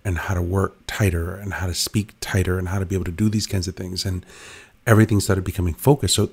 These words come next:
there was a lot of, there was a lot of preparation that needed to happen for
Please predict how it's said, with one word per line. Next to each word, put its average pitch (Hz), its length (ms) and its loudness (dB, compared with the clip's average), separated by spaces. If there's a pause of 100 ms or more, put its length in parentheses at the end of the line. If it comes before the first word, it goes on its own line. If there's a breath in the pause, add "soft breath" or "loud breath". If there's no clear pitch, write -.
(120)
there 117 100 2
was 147 140 0
a 123 60 2
lot 90 540 2
of, - 260 -2 (440)
there 104 140 2
was 104 140 2
a 104 40 2
lot 104 220 4
of 113 140 -4 (500 loud breath)
preparation 98 680 6
that 82 100 2
needed 82 300 0
to 85 60 0
happen 87 440 -2
for 87 640 0